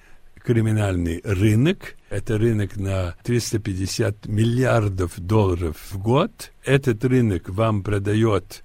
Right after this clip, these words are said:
где-то на улице таблетки, которые вы не знаете, что там вообще. Вам говорят, это кокаин, или вам говорят, это можешь покурить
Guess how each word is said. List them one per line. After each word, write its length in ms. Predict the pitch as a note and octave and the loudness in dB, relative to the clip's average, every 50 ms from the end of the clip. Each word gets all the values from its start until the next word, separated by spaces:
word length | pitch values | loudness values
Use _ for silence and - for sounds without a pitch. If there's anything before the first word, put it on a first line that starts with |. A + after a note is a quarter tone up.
| - - | -10 -8
где-то 380 | G2+ G#2 A2 G#2 G2 - G2+ F#2+ | -4 -2 -2 -2 -2 -4 -4 -2
на 140 | G2+ G#2+ | 0 2
улице 640 | A2+ A#2 A#2 A2+ G2 F2+ D#2+ - - - E2+ D2+ D2 - | 4 4 4 4 4 2 -2 -4 -6 -6 -6 -8 -8 -6
таблетки, 760 | - A2 G#2+ A2 A2+ A#2+ G#2+ G2+ - - - F2+ E2+ F2+ - - | -4 -4 -2 0 0 0 0 -2 -4 -6 -8 -6 -6 -8 -8 -8
которые 400 | - G2+ F#2+ - G#2+ G2 F#2 F2 | -8 -6 -4 -4 -4 -4 -4 -2
вы 180 | F2 G#2+ A2+ | -2 0 0
не 140 | A2+ A#2 A2 | 2 2 0
знаете, 600 | G2+ F#2 G#2+ G#2 F2 E2 E2+ F2 F#2 - - D#3+ | 0 0 -2 -2 -2 -2 -4 -6 -4 -4 -4 -4
что 360 | C#3+ - - - - G#2 F#2+ | -4 -6 -10 -6 -6 -4 -4
там 300 | G2+ - G2+ F#2 G#2 A2 | -4 -4 -4 -4 -2 -2
вообще. 340 | G#2 G#2+ G#2+ G#2+ - D#3+ D#3 | -2 -4 -4 -4 -2 -4 -2
Вам 220 | C#3 A#2 G2+ G2+ | -2 -2 -2 -2
говорят, 500 | F#2+ G2 F#2 F#2 F#2 F#2 F#2+ F#2 F#2 - | -2 -2 -2 -2 -2 -2 -2 -4 -4 -4
это 220 | F2+ F2 - F2 D#2+ | -6 -8 -8 -8 -8
кокаин, 640 | - - F2 D#2+ - E2+ E2 D#2+ E2+ F2+ A#2+ D#3+ E3 | -8 -8 -8 -8 -8 -8 -6 -6 -4 -4 -2 0 0
или 180 | C#3+ A#2 G#2 F#2+ | 0 0 -2 -4
вам 220 | F#2 F#2 F2+ F2 | -4 -4 -6 -6
говорят, 540 | F2+ F2+ F2 F2 F2 F2+ F2+ F2+ F2+ - - | -6 -6 -6 -6 -6 -6 -6 -8 -8 -10 -10
это 240 | F#2 - - F2 E2+ | -12 -12 -12 -12 -10
можешь 280 | F2+ F2+ F2 E2+ - | -10 -12 -12 -14 -14
покурить 680 | - - E2+ F2+ - F2 F2 F2+ F#2+ G2 G#2 - - | -16 -16 -16 -14 -12 -12 -10 -8 -8 -10 -10 -14 -18